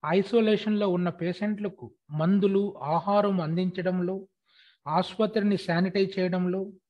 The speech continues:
ఓపీలో రోగులను పరిశీలించి వారి సమస్యను బట్టి సంబంధిత విభాగానికి పంపడం లాంటివన్నీ రోబోలు చేసి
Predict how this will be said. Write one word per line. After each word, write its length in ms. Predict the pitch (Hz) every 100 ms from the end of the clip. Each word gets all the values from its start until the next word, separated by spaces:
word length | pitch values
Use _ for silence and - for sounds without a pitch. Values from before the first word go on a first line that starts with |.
| _ _ _ _ -
ఓపీలో 540 | 160 214 214 240 233
రోగులను 500 | 202 165 196 226 226
పరిశీలించి 640 | 214 196 185 208 196 190 190
వారి 240 | 170 175
సమస్యను 680 | - 175 214 - - 165 123 - _ _ _ _
బట్టి 300 | 165 165 151
సంబంధిత 640 | 139 180 175 214 226 214 202
విభాగానికి 760 | 160 156 190 202 190 185 185
పంపడం 560 | 175 165 165 160 180 175
లాంటివన్నీ 640 | 156 156 156 156 151 190 208
రోబోలు 460 | 151 165 185 190 185
చేసి 380 | 165 160 -